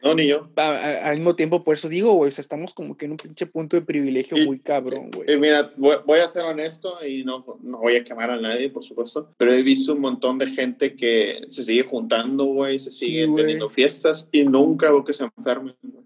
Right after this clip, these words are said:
Speaker 2: Sí,
Speaker 1: Nunca.
Speaker 2: o, o, o es que también está aquí este pedo, güey.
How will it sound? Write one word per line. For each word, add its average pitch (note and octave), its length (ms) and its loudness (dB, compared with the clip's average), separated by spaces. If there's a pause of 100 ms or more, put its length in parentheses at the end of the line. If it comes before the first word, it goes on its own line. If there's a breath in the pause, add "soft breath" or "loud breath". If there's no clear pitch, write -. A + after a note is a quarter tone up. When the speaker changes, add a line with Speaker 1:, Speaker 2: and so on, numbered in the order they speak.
(120)
Speaker 2:
Sí, - 140 -10
Speaker 1:
Nunca. G3 160 -6
Speaker 2:
o, F3 60 2
o, F3 180 2
o E3+ 240 -4
es - 120 -4
que A3 140 0
también F3+ 360 -2
está G3 160 -6
aquí G3 180 -10
este G3+ 220 -6
pedo, G#3+ 300 -4
güey. D3+ 240 -10